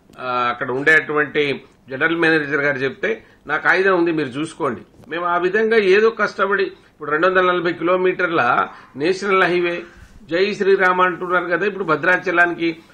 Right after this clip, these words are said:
అప్పుడు పెట్టించాం, ఇప్పుడు దానికి నంబరింగే ఉండాలి, అన్ని డీపీఆర్లు రెడీ అయి ఉంది. ఒక్కటి చెప్పమనండి, కూర్చోమనండి. వాళ్ళు ఉట్టిగానే వచ్చి బై, బై, బై వా-, అనుడు, తిట్టుడు, మాట్లాడడం, ఆ భాష ఏం భాష మనం చూస్తా ఉన్నాం. ఇంత అధ్వానంగా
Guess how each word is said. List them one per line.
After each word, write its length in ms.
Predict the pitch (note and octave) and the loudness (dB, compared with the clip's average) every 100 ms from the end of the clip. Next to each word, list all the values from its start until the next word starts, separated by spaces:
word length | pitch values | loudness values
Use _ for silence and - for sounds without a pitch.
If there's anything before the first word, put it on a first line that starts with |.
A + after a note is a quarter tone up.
| - | -16
అప్పుడు 180 | C#3+ E3+ | -10 -4
పెట్టించాం, 640 | E3+ E3 F#3+ F3+ F3 F3 - _ _ | -4 -2 -4 0 0 0 -8 _ _
ఇప్పుడు 180 | C#3+ D#3 | -14 -2
దానికి 240 | E3+ D#3+ | -2 0
నంబరింగే 520 | D#3+ D#3 F3+ F#3+ F#3+ | 0 2 2 2 2
ఉండాలి, 440 | F#3 F3+ E3+ C#3+ C3+ - - - | 2 2 2 2 -2 -6 -20 -10
అన్ని 300 | C#3 F#3 G#3 | -6 -2 0
డీపీఆర్లు 560 | E3+ F#3 F3+ F#3 F3+ F#3 | 0 0 2 2 2 2
రెడీ 220 | E3+ E3+ | 2 2
అయి 160 | E3+ | 2
ఉంది. 260 | E3 C3+ C3 - - | 0 -2 -6 -16 -14
ఒక్కటి 240 | D3 G#3+ | -8 -2
చెప్పమనండి, 640 | G3+ G3+ F#3+ F3+ F3+ F3+ E3+ G3+ _ _ _ _ _ - | -2 0 0 2 0 -4 -8 -12 _ _ _ _ _ -18
కూర్చోమనండి. 720 | A#3+ A#3+ A3 E3 C3 A#2+ C#3 | -6 -2 0 0 0 -2 0
వాళ్ళు 260 | E3+ F3 F3 | 2 2 0
ఉట్టిగానే 420 | D#3+ G3+ G3+ G3+ | -2 0 2 2
వచ్చి 260 | F#3+ F#3 | 2 0
బై, 300 | E3 E3 F3+ | 0 2 2
బై, 220 | F3+ F3 F3 | 0 0 -2
బై 200 | E3+ E3+ | 0 0
వా-, 300 | D#3+ D#3+ D#3+ - - - | 2 2 0 -4 -18 -6
అనుడు, 420 | D3 E3+ F3 E3+ E3 | -2 0 0 0 -2
తిట్టుడు, 400 | E3 E3+ F3 F3 | -4 -4 -4 0
మాట్లాడడం, 800 | D#3+ E3 - E3 E3 E3 E3 E3 | 2 2 4 2 4 2 0 0
ఆ 120 | C#3+ | -4
భాష 360 | A#2 C3+ D#3 E3 E3 - - _ | 0 0 2 2 2 0 -12 _
ఏం 200 | A2 D3+ | -10 -2
భాష 280 | F3+ F3+ F3+ | 2 2 2
మనం 320 | F3 F3 E3+ | 0 2 2
చూస్తా 340 | D#3 F3 E3+ E3 | 0 0 0 2
ఉన్నాం. 420 | E3 D#3+ D#3+ - - | 2 2 0 -4 -16
ఇంత 220 | A#2 - | -8 -2
అధ్వానంగా 760 | F3 E3 G#3 G#3 G3+ F#3+ F#3 | -2 2 4 4 4 4 2